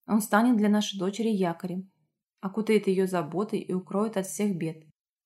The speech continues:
Но чем дальше, тем больше между ними становилась пропасть. Кстати, и в этом есть наша вина. Ведь все началось с подслушанного разговора.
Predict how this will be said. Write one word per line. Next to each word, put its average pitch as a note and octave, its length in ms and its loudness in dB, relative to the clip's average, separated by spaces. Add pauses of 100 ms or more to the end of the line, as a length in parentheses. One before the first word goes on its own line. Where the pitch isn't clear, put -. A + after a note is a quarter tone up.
(340)
Но G#3+ 80 4
чем A3 240 4
дальше, F#3+ 380 0
тем G3 200 -2
больше A#3 300 0
между A3+ 240 2
ними A#3+ 240 4
становилась G#3+ 640 0
пропасть. - 580 -8 (580)
Кстати, G#3 360 0
и G#3+ 60 6
в F#3+ 80 2
этом B3+ 240 2
есть A3+ 200 0
наша G#3 260 0
вина. F#3 440 -2 (680)
Ведь G#3+ 220 2
все A3+ 200 -2
началось B3 420 -2
с - 40 -18
подслушанного G3 680 -2
разговора. F#3 680 -4